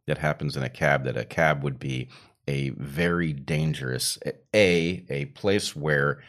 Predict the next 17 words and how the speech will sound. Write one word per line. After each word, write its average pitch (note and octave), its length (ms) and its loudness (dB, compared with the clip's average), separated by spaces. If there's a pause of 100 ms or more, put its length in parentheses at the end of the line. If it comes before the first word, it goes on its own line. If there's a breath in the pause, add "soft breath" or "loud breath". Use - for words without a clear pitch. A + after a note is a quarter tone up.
(220 loud breath)
there's D2 120 -6
a C2+ 60 -6
high D2 380 2 (100)
risk A#2 400 2
of C3 140 -6
transmission, C3 560 0
and E2 240 -2
B, E2+ 300 2
a D2+ 100 -4
place D2 420 -2
where D2+ 180 -2
interventions D2+ 880 -2
could C#2 180 -8
be C#2+ 120 -4
massively C#2 520 -2
effective, - 760 -8
right? - 260 -6